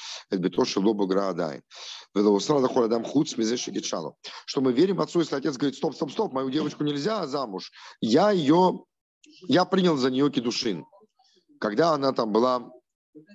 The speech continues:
маленькая. И поэтому она запрещена всем мужчинам». И мы верим ему. Из Гемары мы учим, даже Гемара учит, это из Торы. В книге Дворим написано так: «Вамар Ави Анаара Эль Азкиним»,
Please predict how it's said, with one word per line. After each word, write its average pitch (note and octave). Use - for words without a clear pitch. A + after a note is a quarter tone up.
маленькая. F#2
И A#2
поэтому D#3
она C#3+
запрещена C3
всем D3
мужчинам». A2+
И A#2+
мы F3
верим D3
ему. B2+
Из G#2
Гемары A#2+
мы D3+
учим, C3+
даже A2
Гемара A#2
учит, D3+
это C3
из B2+
Торы. A2+
В -
книге B2
Дворим C#3+
написано B2+
так: G#2+
«Вамар A2+
Ави C#3
Анаара A#2+
Эль B2+
Азкиним», B2